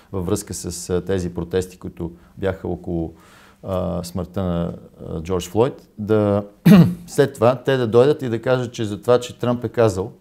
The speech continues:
в, риторично в, а, реч, а, „Ние ще трябва да се бориме до край“,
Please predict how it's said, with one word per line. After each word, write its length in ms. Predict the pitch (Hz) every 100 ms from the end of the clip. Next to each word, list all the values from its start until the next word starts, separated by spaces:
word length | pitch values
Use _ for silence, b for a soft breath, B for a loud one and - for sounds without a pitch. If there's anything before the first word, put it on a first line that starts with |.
| _ 98
в, 160 | 98 - - 98
риторично 640 | 98 95 101 104 95 90
в, 140 | 90 -
а, 140 | 92 90 B B B 104
реч, 340 | 113 - - B B B -
а, 280 | 101 101
„Ние 220 | 101 110 104
ще 140 | -
трябва 140 | 110 104
да 40 |
се 80 | -
бориме 400 | 85 104 101 92
до 100 | 85
край“, 380 | 82 87 101